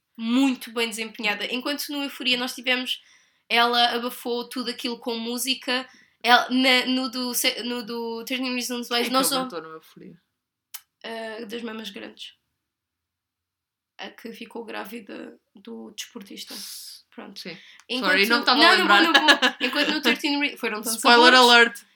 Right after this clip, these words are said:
Speaker 2: Yeah.
Speaker 1: Enquanto, ah, já agora, pessoal, peço imensa
Speaker 2: Yeah,
Speaker 1: desculpa. Mas
Speaker 2: sim.
Speaker 1: as séries já saíram há bué de tempo, opa.
Speaker 2: Yeah, é, já não é
Speaker 1: Então,
Speaker 2: considerado spoiler, já
Speaker 1: meu
Speaker 2: não
Speaker 1: Deus,
Speaker 2: é.
Speaker 1: é a mesma coisa que dizer que o Titanic afunda. Vocês, tipo, pá.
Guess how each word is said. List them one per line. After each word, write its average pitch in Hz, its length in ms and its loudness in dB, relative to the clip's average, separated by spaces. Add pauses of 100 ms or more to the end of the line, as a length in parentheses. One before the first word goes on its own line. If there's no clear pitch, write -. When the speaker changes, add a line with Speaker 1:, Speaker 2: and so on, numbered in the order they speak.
Speaker 2:
Yeah. 240 300 6
Speaker 1:
Enquanto, 285 260 -2
ah, 294 280 10
já 233 140 2
agora, 247 300 2
pessoal, 208 360 -6
peço 202 240 -10
imensa 220 260 -8
Speaker 2:
Yeah, 220 220 6
Speaker 1:
desculpa. 254 200 -2
Mas 359 120 6
Speaker 2:
sim. 349 60 4
Speaker 1:
as 320 80 6
séries 262 220 2
já 285 140 6
saíram 285 320 0
há 294 100 2
bué 269 120 0
de 285 120 -6
tempo, 202 280 -12
opa. - 180 -2
Speaker 2:
Yeah, 160 320 -2
é, 190 160 -2
já 220 140 4
não 220 80 2
é 220 80 4
Speaker 1:
Então, 220 100 -6
Speaker 2:
considerado 202 560 0
spoiler, 139 460 -6
já - 120 -10
Speaker 1:
meu 233 100 -2
Speaker 2:
não 240 40 -8
Speaker 1:
Deus, 220 160 -2
Speaker 2:
é. 240 40 -2
Speaker 1:
é - 20 -2
a 240 40 -2
mesma 254 160 4
coisa 277 220 -2
que - 60 -14
dizer 285 200 -4
que 294 80 -8
o 262 40 -6
Titanic 294 420 -6
afunda. 190 480 -14
Vocês, 214 340 -8
tipo, 254 440 -10
pá. 233 340 -8